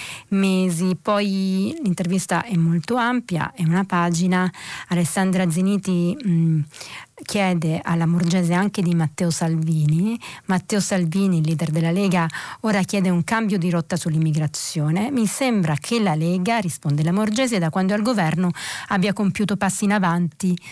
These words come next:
sui temi europei. Abbiamo bisogno di ogni sforzo possibile, anche esercitando una legittima pressione sui paesi del patto di Visegrad per far passare a Bruxelles la linea che si basa su un giusto equilibrio tra responsabilità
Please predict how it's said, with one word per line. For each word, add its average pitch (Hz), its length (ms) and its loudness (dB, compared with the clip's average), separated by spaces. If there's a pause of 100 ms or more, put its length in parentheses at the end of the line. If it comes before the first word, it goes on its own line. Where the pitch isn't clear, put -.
(120)
sui 202 260 -2
temi 190 360 2
europei. 180 800 2 (360)
Abbiamo 208 380 2
bisogno 185 440 2
di 170 160 2
ogni 240 240 2
sforzo - 460 -2
possibile, 160 640 0
anche 208 240 0
esercitando 180 560 0
una 170 140 2
legittima 175 560 0
pressione 170 580 0 (400)
sui 214 240 -2
paesi 202 460 2
del 151 180 -2
patto 180 340 -2
di 196 140 2
Visegrad 156 560 0
per 170 120 -4
far 185 180 -2
passare 180 320 -2
a - 20 2
Bruxelles 170 580 0
la 202 80 2
linea 160 380 2 (320)
che 202 100 -2
si 202 160 0
basa 160 280 2
su 180 160 -2
un 190 120 2
giusto 190 400 0
equilibrio 160 500 0 (320)
tra 180 180 2
responsabilità 190 1080 0